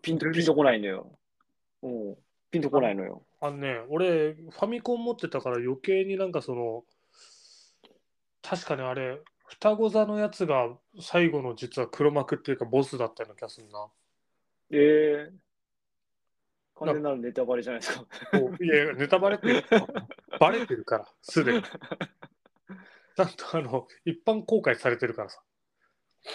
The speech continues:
Speaker 2: 地上波で。
Speaker 1: いや、あの、ペガサス星矢とか、あれはまた違うや-、やつなの？その十二の人たちは違う、違うわけ？
Speaker 2: 十二のやつらは敵だし、
Speaker 1: うん。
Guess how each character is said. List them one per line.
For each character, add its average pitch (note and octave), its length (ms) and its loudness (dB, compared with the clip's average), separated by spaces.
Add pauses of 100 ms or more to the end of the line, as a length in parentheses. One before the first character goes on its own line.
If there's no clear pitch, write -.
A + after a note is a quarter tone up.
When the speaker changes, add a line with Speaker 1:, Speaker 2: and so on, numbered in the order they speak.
(160)
Speaker 2:
地 - 160 -4
上 C#3 180 6
波 A#2+ 120 2
で。 A#2+ 60 2
Speaker 1:
い A2 40 4
や、 A2+ 120 -2 (380)
あ D#3 120 2
の、 C3+ 140 -2
ペ - 220 -2
ガ C4 120 6
サ F#3+ 160 -4
ス B2+ 140 -12
星 C#3 260 -4
矢 A2 160 -6
と - 120 -20
か、 - 140 -18 (220)
あ F#3 80 2
れ A3+ 80 6
は A#3 60 4
ま G3 100 0
た - 60 -8
違 - 180 -8 (240)
う D3+ 40 -6
や-、 D#3+ 200 -2
や D#3+ 100 -6
つ - 120 -10
な - 80 -14
の？ - 160 -20
そ D3+ 100 -10
の B2+ 80 -6
十 E3+ 280 -4
二 F#3 720 -2 (240)
の D#3 140 -4 (160)
人 - 220 -10
た G#2+ 100 -8
ち - 80 -6
は G#2+ 60 -4
違 - 20 -10 (280)
う、 - 180 -8
違 - 20 -2
う A#2 40 2
わ G2+ 140 -4
け？ - 160 -20 (300)
Speaker 2:
十 A3+ 400 4
二 A3+ 180 2
の A3+ 140 4
や G#3+ 140 6
つ G#3+ 180 -2
ら G#3+ 140 4
は G3 360 4 (380)
敵 E3 320 0
だ F3+ 140 6
し、 - 200 -2
Speaker 1:
う A#2 140 4
ん。 - 160 -18